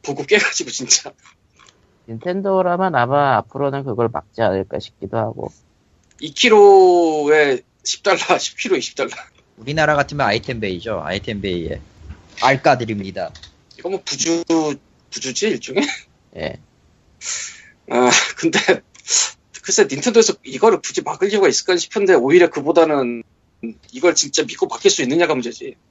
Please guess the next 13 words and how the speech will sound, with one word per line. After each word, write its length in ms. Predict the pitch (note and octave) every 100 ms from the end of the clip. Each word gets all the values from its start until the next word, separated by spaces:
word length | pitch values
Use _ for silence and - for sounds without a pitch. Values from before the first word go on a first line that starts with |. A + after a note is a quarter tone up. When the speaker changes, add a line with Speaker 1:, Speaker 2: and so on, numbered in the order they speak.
| - _ _ _ _ _
Speaker 2:
예, 140 | E2 D#2 -
휴대폰을 460 | - F3+ - C#3 B2+
갖고 280 | G#2 - E2+
다니는 320 | C#2 C2 C2+
데가. 280 | G1+ G1+ - _ _ _ _ -
Speaker 1:
그러니까 400 | D3+ F3 D#3 - _
휴대폰이랑 640 | - - C4+ - A#3+ G#3 G3+
비싸요. 380 | - B2+ E3 F#3+ - - _ _ _ _ _ _
Speaker 2:
스마트폰 300 | B2+ C3+ B2
비-, 60 | -
Speaker 1:
어. 160 | - C3+
Speaker 2:
스마트폰 540 | D3 C#3 - _ A#2
비싸죠. 540 | A2 F#2+ D#2 - D2+